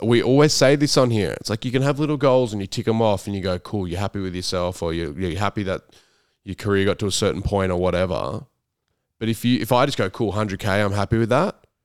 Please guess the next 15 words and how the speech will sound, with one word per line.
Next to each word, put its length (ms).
it's 120
like, 160
well, 120
that 180
just 160
means 240
in 60
my 180
mind, 260
then 80
two 200
hundred 200
K 140
is 80
unachievable. 600